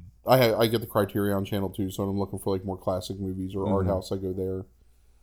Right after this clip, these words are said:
Speaker 1: Um, but I also subscribe to, you know, Showtime and Cinemax and Starz and H B O.
Speaker 2: Right.
Speaker 1: Um,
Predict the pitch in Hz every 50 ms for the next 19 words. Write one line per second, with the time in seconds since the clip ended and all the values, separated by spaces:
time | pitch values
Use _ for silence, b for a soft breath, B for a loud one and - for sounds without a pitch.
0 | _ _ - 110 117 113 131 135 160 175 196 196 - 135 120 - 104 104 - -
1 | 113 107 107 101 101 101 95 92 95 104 104 92 90 90 - - 107 101 98 -
2 | 110 98 98 95 98 95 95 - - 98 98 98 98 95 95 - - - - 95
3 | 92 - - 101 95 95 95 95 92 98 98 95 92 90 - - 101 98 98 95
4 | 95 95 92 95 B B B B B B B B B B B B B - - -
5 | 107 110 107 104 - 98 95 95 90 92 95